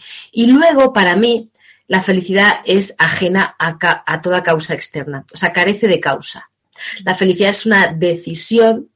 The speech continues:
interna que nace de dentro, que carece de causa.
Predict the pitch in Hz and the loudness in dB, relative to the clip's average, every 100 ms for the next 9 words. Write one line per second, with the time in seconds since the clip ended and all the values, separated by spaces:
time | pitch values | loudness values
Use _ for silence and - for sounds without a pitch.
0 | - 180 156 - 208 208 185 185 175 160 | -6 -4 -4 -2 0 0 -2 -4 -2 0
1 | 220 262 214 170 160 208 202 175 - - | 0 0 -2 -2 0 0 0 -4 -8 -10
2 | - _ - - - _ 180 170 175 190 | -12 _ -20 -20 -20 _ -4 0 0 0
3 | 214 190 165 160 156 147 - - | 0 -2 -4 -4 -4 -4 -8 -14